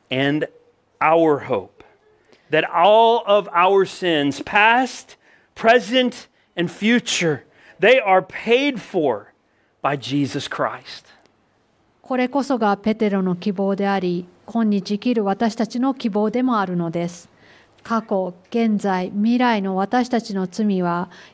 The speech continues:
Speaker 2: イエス・キリストによってあがなわれました。
Speaker 1: But that's only true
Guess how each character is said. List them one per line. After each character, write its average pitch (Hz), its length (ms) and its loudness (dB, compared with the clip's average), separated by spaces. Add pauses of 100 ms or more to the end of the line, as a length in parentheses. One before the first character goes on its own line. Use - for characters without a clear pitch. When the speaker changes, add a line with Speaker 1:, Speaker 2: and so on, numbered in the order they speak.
Speaker 2:
イ 214 120 0
エ 240 80 2
ス・ 233 120 -12
キ 220 120 -4
リ 214 100 0
ス - 80 -10
ト 226 120 -4
に 220 120 0
よ 226 100 0
っ 220 40 -4
て 240 380 -2
あ 190 120 -4
が 185 120 -2
な 180 200 0
わ 185 60 0
れ 214 140 0
ま 196 160 0
し 175 100 -8
た。 - 220 -6 (920)
Speaker 1:
But 127 120 -6
that's 160 300 0
only 170 360 0
true 175 460 -2